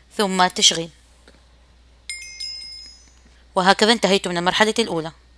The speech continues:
نستمر ونذهب إلى المرحلة الثانية، والمطلوب هو إيصال أليكس إلى القارب، فنضع تحرك للأمام ثم استدر إلى اليمين ثم تحرك للأمام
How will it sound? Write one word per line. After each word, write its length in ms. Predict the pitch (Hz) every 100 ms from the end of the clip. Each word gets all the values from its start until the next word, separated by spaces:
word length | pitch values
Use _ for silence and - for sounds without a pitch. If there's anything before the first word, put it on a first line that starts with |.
| _ _ -
نستمر 580 | 185 - 190 185 226 -
ونذهب 360 | 175 185 175 175
إلى 100 | 170
المرحلة 360 | 170 170 190 175
الثانية، 460 | 175 190 196 220 277 - _ _ -
والمطلوب 600 | 240 226 196 190 196 240
هو 140 | 214 208
إيصال 640 | 175 185 - 202 220 294 - - -
أليكس 440 | 185 196 - - -
إلى 260 | 180 170 180
القارب، 400 | - 254 170 170 - _ _
فنضع 800 | - 208 202 - 208 196 196 240
تحرك 480 | - - 202 185 -
للأمام 520 | 190 170 180 220 294 _ - - - -
ثم 440 | 226 202 190 190 190 - _ _ _ _ _ -
استدر 500 | 208 - 185 180 - -
إلى 140 | 170
اليمين 500 | 175 175 185 220 320 - - - _ _ _ _ - _ _ _ -
ثم 300 | 233 202 202
تحرك 480 | 202 175 196 233 233
للأمام 600 | 254 - 233 240 311